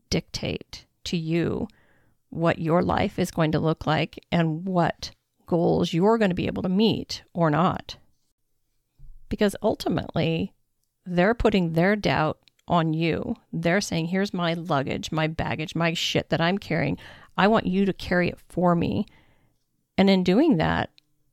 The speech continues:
you're hindering where you're going, where your path is. So a lot of us look back and go, "Wow, you know, what if I had taken that path?" And it can, it doesn't necessarily have to be regret. It can just be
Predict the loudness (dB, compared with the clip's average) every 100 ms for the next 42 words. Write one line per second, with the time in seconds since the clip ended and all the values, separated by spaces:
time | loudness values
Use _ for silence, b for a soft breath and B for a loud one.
0 | _ _ -12 -8 -4 -2 -2 0 2 2
1 | 2 0 -2 -6 -8 _ _ _ _ _
2 | _ -4 0 0 0 0 0 2 0 -2
3 | -4 -2 0 0 0 0 0 -4 -8 -8
4 | -6 -8 -10 B B B B -10 -2 0
5 | 2 0 -2 -4 0 2 2 -2 -8 -6
6 | -6 -4 -4 -4 -6 -6 -2 -2 -2 -4
7 | -4 -4 -6 b b b _ 0 4 4
8 | 2 -2 -2 0 0 -4 -8 -6 -4 -4
9 | -2 -4 -4 -6 -6 -4 -4 -2 -4 -4
10 | -6 -4 -2 0 -2 -2 -6 -4 -2 -2
11 | -4 -4 -6 -4 -6 -4 -2 0 -2 -8
12 | -8 -6 -6 -10 -16 -8 -4 -4